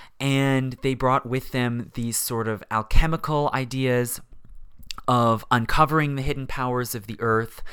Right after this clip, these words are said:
Some of them were influenced by Rosicrucianism or by other older alchemical and astrological schools of thought. They seem to have inspired Queen Christina of Sweden,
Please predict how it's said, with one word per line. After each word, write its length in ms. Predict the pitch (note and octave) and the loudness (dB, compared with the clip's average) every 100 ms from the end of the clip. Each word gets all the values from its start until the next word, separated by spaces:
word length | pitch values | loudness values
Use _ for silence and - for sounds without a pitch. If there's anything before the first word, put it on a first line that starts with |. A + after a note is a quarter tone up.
| - - - | -10 -18 -12
Some 260 | - C#3+ C#3 | -2 0 2
of 140 | C3 | 0
them 160 | C3 A#2+ | 0 -2
were 120 | A#2 | -2
influenced 640 | A#2+ A#2+ - A#2 A2 - - | -2 -4 -4 -2 -2 -2 0
by 120 | G2+ | 0
Rosicrucianism 1200 | G2 G2 - - - F3 - D#3+ D#3 D3 C#3+ C#3 | 2 -2 -4 -8 -4 -2 -2 -2 0 0 -2 -2
or 120 | A2 G2 | -4 -4
by 160 | G2 | -4
other 520 | - C3 C3+ B2+ B2+ - - - - _ - | 0 2 2 2 0 -4 -18 -20 -20 _ 0
older 420 | C#3 D3 D3 C#3+ | 2 2 2 4
alchemical 840 | C3 B2+ D3 B2+ - C3 A#2+ A#2+ | 2 0 -4 -4 -4 -2 0 0
and 160 | G#2+ G2+ | -4 -2
astrological 840 | A#2 - B2 A#2 A2+ A2 - A2 | -2 -2 -4 -2 -2 -4 -8 -6
schools 460 | - - A2+ A2+ | -6 -6 -6 -6
of 80 | G#2+ | -8
thought. 500 | - A2+ A2 A2 - - - - - - - - - | -2 2 2 2 -4 -18 -18 -18 -18 -20 -20 -16 -2
They 160 | D3 | 0
seem 320 | C#3+ - F3+ F3 | 2 2 2 0
to 220 | - E3 | 0 2
have 640 | D#3 D3+ C#3+ C3+ C3 A#2+ - | 4 4 6 6 4 2 -6
inspired 960 | C3+ B2+ - - C#3 D3 D3+ C#3+ C3+ - | -6 -2 -2 0 2 4 6 4 2 -6
Queen 420 | - D3 C#3+ C3+ | -6 -2 -2 -4
Christina 760 | - C3 - - G#3+ G3+ A#2 - | -4 -4 -4 0 2 4 2 0
of 140 | G#2+ | -2
Sweden, 600 | - - G#2+ G2 F#2+ C3+ | -4 -4 -2 -2 -2 -6